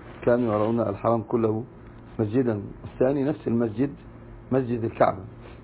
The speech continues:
وهذا حكاه الماوردي. وكما قلنا إذا، إذا ذكر المسجد الحرام فالصحيح الراجح أنه المراد به الحرم، كل الحرم.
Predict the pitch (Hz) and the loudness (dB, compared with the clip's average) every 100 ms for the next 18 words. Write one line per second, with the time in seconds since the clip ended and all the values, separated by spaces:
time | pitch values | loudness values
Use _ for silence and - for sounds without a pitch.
0 | - 117 120 110 98 113 120 113 113 101 | 0 2 4 0 2 4 4 4 2 0
1 | 90 90 - - - - - - - - | -4 -12 -14 -18 -18 -18 -18 -18 -18 -18
2 | - - - - - - - - 107 131 | -18 -20 -18 -18 -18 -16 -10 -2 4 6
3 | 127 110 120 127 127 - - - - 117 | 4 4 2 2 2 -2 -10 -4 2 4
4 | 120 107 113 113 113 131 - 110 110 123 | 4 4 4 4 4 4 2 2 2 2
5 | 117 117 110 110 110 120 135 - - - | 2 2 2 2 4 4 4 0 -12 -16
6 | - - - 113 117 123 123 110 113 113 | -10 -6 -2 0 2 0 2 4 4 4
7 | 117 113 117 113 113 113 107 110 117 113 | 0 0 2 2 0 0 0 2 2 0
8 | 101 120 101 - 120 101 101 - - 127 | 2 2 2 2 2 2 -4 -8 2 4
9 | 117 - 117 95 | 4 2 0 0